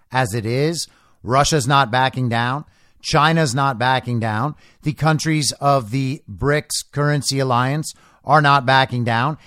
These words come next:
And you can see the global regime going after them worldwide, including even in India. The regime is trying to exert leverage wherever it can, and it's not working out so well.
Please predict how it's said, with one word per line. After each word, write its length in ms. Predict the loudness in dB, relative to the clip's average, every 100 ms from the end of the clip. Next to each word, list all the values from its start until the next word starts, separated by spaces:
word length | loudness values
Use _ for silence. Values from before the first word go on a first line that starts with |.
| -10
And 140 | 0 2
you 120 | 2
can 140 | 0
see 160 | 0 0
the 100 | 0
global 340 | 2 2 2
regime 540 | 2 0 0 -2 -4 -2
going 320 | 0 0 0
after 340 | -2 -2 -4
them 340 | -2 0 0 -2 _ _
worldwide, 680 | 0 2 2 4 4 2 -2
including 500 | -8 -4 -2 0 0
even 280 | 0 0 0
in 120 | 0
India. 460 | 0 0 -2 -6 -14 _ _ _ _ -4
The 100 | 0
regime 380 | 0 0 -2 -2
is 120 | -2
trying 320 | 0 0 0
to 140 | 0 0
exert 440 | 0 -2 -2 0
leverage 500 | -2 -2 0 -2 -2
wherever 500 | -2 -2 -2 -2 -2
it 120 | -4
can, 460 | -6 -4 -2 -2 -4
and 160 | -2 -2
it's 180 | -2 0
not 280 | 0 0
working 360 | 0 -2 -2 -2
out 280 | 0 -2 -2
so 220 | -4 -4
well. 400 | -6 -12 -18